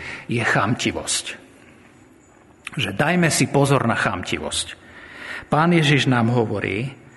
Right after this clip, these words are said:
že si máme nadovšetko strážiť naše srdce. Pretože porušovanie všetkých Božích prikázaní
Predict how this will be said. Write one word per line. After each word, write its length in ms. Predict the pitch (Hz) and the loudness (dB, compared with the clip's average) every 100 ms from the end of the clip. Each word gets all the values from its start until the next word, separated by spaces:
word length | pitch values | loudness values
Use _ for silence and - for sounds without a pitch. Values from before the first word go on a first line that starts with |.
| - - - - | -20 -20 -16 -6
že 160 | 123 | -2
si 240 | 117 - 120 | -2 0 0
máme 480 | 120 147 165 151 127 | 4 6 6 6 4
nadovšetko 880 | 127 147 147 - 156 - - 156 | 4 4 4 4 2 0 -2 0
strážiť 880 | 139 - - 131 139 135 107 113 - | 0 -2 0 2 4 4 2 0 -4
naše 300 | 123 123 - | 0 2 2
srdce. 400 | 120 110 101 - - - - - - - - - - | 2 0 -2 -6 -8 -12 -20 -20 -20 -20 -20 -20 -14
Pretože 560 | - 110 - 113 104 104 - - - - - | -6 -2 0 0 0 -2 -10 -20 -20 -4 4
porušovanie 800 | 180 190 - 175 143 139 135 127 | 4 6 4 4 4 4 2 4
všetkých 480 | - 240 - 120 | 4 2 2 0
Božích 400 | 107 110 101 95 | 0 0 0 -2
prikázaní 960 | - 110 - 117 107 117 113 120 151 170 | -2 -2 0 -2 0 2 2 2 0 -2